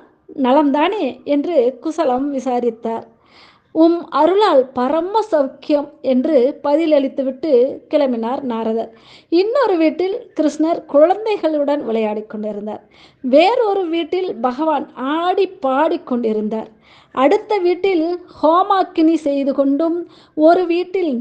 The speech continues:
நீராடிக்கொண்டும், மற்றொரு வீட்டில் அந்தணர்களுக்கு உணவு பரிமாறிக்கொண்டும் இருப்பதை கண்ட நாரதர்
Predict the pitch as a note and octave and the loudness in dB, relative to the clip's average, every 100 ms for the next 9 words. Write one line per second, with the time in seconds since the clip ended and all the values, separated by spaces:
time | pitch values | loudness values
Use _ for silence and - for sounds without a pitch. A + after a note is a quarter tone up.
0 | G#3+ C#4+ F#4+ F#4+ F#4 D4+ - D4 C#4+ F4+ | -2 0 2 2 2 -2 -2 -2 0 -4
1 | F#4+ - B3+ B3 D#4+ D#4+ F#4+ F#4 E4 D#4+ | -6 -10 -6 -2 -4 -4 -4 -2 -2 -2
2 | F4 F4 - A3 A#3+ C#4+ F#4+ F#4+ D#4 D4+ | -2 -4 -6 -6 -4 -2 0 0 0 2
3 | D4+ D4+ E4 D4+ E4+ C4+ F4 G#4 G#4+ - | 0 -2 -6 -4 -2 0 2 0 -2 0
4 | D4+ D4 C#4+ C#4+ C#4 C#4 C#4 C#4+ D#4+ C#4 | 2 2 0 -2 -2 -2 0 0 -2 -4
5 | D4 - - - D4 D#4 D#4 D#4 C4+ C4 | -6 -14 -20 -4 0 0 0 2 2 2
6 | C4 C4 C4+ B3+ G#3+ A3 B3+ E4 D4 D4+ | 0 -2 -2 -2 -2 -2 -2 0 2 0
7 | A3+ | -2